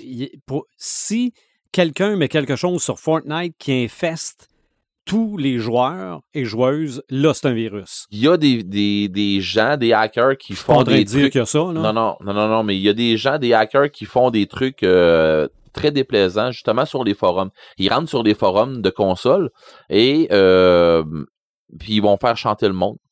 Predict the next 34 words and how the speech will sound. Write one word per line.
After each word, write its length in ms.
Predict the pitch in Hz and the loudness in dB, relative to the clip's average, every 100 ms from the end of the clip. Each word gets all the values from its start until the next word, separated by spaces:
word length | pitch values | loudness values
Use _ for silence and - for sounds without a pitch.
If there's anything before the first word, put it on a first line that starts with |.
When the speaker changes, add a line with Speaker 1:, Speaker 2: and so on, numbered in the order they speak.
| _ _ | _ _
Speaker 2:
Puis 160 | - 85 | -14 -8
ils 60 | |
vont 160 | 85 87 | -4 -2
leur 200 | 87 82 | 0 -2
dire, « 360 | 85 95 98 85 | -2 -2 -2 -6
Écoute, 300 | 80 101 - | -4 -6 -6
si 120 | - | -12
tu 80 | - | -6
fais 100 | 98 | -4
pas 160 | 95 | -4
ça, 240 | - 117 123 | -4 -4 -2
ben, 260 | 98 90 85 | -2 -2 -4
ta, 160 | - 87 | -4 -4
ta, 420 | 87 80 76 78 | -6 -8 -6 -6
je 180 | 80 78 | -8 -10
vais 60 | 80 | -4
faire 140 | 90 | -4
planter 300 | - 82 98 | -2 -4 -4
ta 120 | - | -6
pla-, 220 | 80 78 71 | -4 -4 -4
ta, 380 | 78 71 69 - _ _ - | -2 -2 -4 -8 _ _ -6
ta 100 | 95 | -2
console, 460 | 101 85 - 120 | 0 0 0 -2
tout 100 | 113 - | -2 -8
ça. » 80 | 139 | -10
Puis 100 | - | -8
ils 40 | 85 | -6
sont 180 | 98 90 | -4 -2
capables 380 | 107 127 127 113 | -2 -2 -2 0
de 100 | 85 | 0
faire 180 | 92 82 | 0 -2
planter 340 | 120 101 - | -2 -4 -2
les 80 | 98 | -6
consoles. 440 | - 78 73 80 | -6 -10 -6 -8